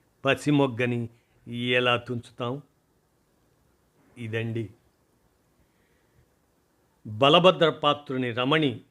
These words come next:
విరచిత ఈ కథ, ఓ తల్లి కథ అనేదాన్ని మన కానమోకు కథావచనం, మోహనవచనం, సమకాలీన కథా సందేశంగా మీ కానమోకు స్వరంలో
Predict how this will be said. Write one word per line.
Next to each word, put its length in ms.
విరచిత 440
ఈ 180
కథ, 460
ఓ 180
తల్లి 360
కథ 360
అనేదాన్ని 600
మన 280
కానమోకు 680
కథావచనం, 760
మోహనవచనం, 920
సమకాలీన 680
కథా 320
సందేశంగా 1000
మీ 280
కానమోకు 580
స్వరంలో 560